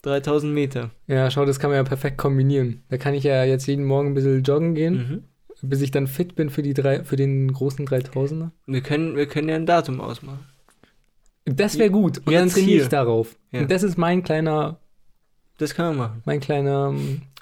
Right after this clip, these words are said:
Speaker 2: Run dann.
Speaker 1: Ja.
Speaker 2: Okay.
Speaker 1: Wann, wann
Speaker 2: Jetzt ist der dreißigste.
Speaker 1: Ja. In einem Monat.
Speaker 2: In einem Monat.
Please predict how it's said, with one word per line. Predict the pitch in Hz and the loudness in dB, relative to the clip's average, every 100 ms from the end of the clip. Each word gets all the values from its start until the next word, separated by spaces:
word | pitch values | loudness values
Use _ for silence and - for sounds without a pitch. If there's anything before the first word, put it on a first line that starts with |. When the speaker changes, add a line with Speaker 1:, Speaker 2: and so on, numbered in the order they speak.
| - | -2
Speaker 2:
Run | 131 127 117 | 2 2 0
dann. | 110 107 107 _ _ _ _ _ _ _ - | -4 -6 -10 _ _ _ _ _ _ _ -16
Speaker 1:
Ja. | 135 - _ _ _ _ _ _ _ _ - | -16 -16 _ _ _ _ _ _ _ _ -10
Speaker 2:
Okay. | - - 104 131 175 | -8 -4 -2 -2 -4
Speaker 1:
Wann, | 143 135 139 135 135 339 339 | -6 -6 -4 -6 -10 -14 -18
wann | 147 196 175 _ _ _ | -18 -18 -20 _ _ _
Speaker 2:
Jetzt | 127 131 - | -4 -4 -2
ist | 143 139 - - - - - _ _ _ _ | -2 -2 -4 -12 -14 -16 -20 _ _ _ _
der | 127 | -6
dreißigste. | 120 120 113 117 113 - 135 - _ _ _ | -4 -4 -4 -8 -12 -10 -12 -12 _ _ _
Speaker 1:
Ja. | - - _ _ _ _ _ _ _ _ _ _ _ _ _ _ _ _ - _ _ _ - - _ | -20 -20 _ _ _ _ _ _ _ _ _ _ _ _ _ _ _ _ -20 _ _ _ -20 -20 _
In | 147 170 | 0 2
einem | 175 | 2
Monat. | 143 113 110 | 2 -2 -2
Speaker 2:
In | 131 | 0
einem | 135 | 2
Monat. | 139 151 143 123 135 | 2 2 2 0 -2